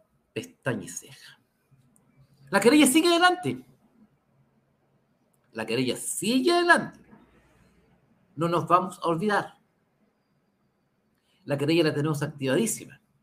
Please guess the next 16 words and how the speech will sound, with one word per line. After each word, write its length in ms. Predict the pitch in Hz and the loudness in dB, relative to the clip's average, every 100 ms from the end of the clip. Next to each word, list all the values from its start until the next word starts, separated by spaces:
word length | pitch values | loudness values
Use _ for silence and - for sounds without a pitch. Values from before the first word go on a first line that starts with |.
| _ _ _ 151 | _ _ _ -8
Mañana 340 | 175 185 185 | -4 0 2
mismo, 580 | 208 359 311 147 - - _ _ _ _ _ _ _ _ _ _ | 2 2 2 -2 -6 -14 _ _ _ _ _ _ _ _ _ _
a 100 | 123 | -8
las 140 | 110 | -8
siete 240 | - 180 160 | -8 -4 -2
de 40 | |
la 80 | 139 | -2
mañana, 480 | 117 117 202 254 139 | -4 -2 -2 -2 -2
ya 140 | 151 | -2
vo-, 260 | 147 139 147 | -2 -4 -4
voy 140 | 131 | -4
a 40 | |
estar 340 | 113 - 160 - | -4 -4 -6 -4
pidiendo 340 | 127 160 160 | -2 -2 -2
nuevas 280 | 135 147 170 | -2 0 0
diligencias. 640 | 180 208 262 240 - - | -2 -2 0 0 -2 -10